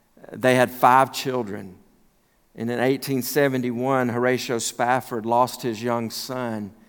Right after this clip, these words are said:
to pneumonia. A couple of years later, Horatio Spafford sent his wife to Europe. She sailed on a ship with their four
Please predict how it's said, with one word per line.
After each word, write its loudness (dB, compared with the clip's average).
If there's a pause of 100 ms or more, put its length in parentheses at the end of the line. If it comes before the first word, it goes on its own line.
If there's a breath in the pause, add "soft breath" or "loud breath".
(320 soft breath)
to -8 (160)
pneumonia. -6 (2500)
A -20
couple 0
of -6
years 0
later, 2 (1000)
Horatio 2
Spafford 2 (500)
sent -2
his -2
wife 2
to -4
Europe. 0 (760)
She -14
sailed 6
on 4
a 0
ship 2
with -4 (520)
their -4
four -2